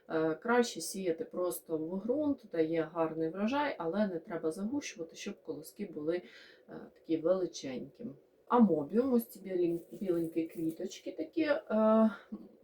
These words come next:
сіяти можна прямо в ґрунт, можна через розсаду.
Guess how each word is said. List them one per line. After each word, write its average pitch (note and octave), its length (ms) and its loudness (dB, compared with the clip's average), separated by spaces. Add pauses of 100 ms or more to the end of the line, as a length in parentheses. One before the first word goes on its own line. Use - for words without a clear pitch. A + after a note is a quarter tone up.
(340)
сіяти F#3 540 0
можна F3 460 -2 (420)
прямо G3 320 0
в B3 120 2
ґрунт, E4+ 340 0
можна G3 380 0
через F3+ 360 -6
розсаду. C4 640 2